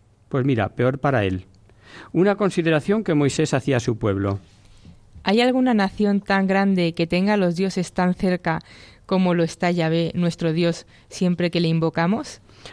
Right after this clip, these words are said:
Speaker 1: Notaréis, eh, que se da lo que apuntamos al comenzar el libro. Eh, ¿no subraya ya esa distancia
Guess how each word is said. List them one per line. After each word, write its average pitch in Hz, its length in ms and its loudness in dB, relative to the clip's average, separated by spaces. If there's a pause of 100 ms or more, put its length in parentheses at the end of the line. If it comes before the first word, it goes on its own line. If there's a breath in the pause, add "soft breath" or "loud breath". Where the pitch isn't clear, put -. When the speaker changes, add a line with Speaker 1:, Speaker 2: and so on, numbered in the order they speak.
(160)
Speaker 1:
Notaréis, 139 600 0
eh, 147 240 -4
que 139 100 -2
se 127 160 -4
da 156 200 2
lo 147 140 2
que 123 100 -4
apuntamos 123 480 0
al 143 80 -2
comenzar 113 420 -2
el 107 140 0
libro. 101 380 0 (420 loud breath)
Eh, - 180 -6
¿no 147 180 2
subraya 175 480 0
ya 180 280 0
esa 143 260 -2
distancia 214 680 -4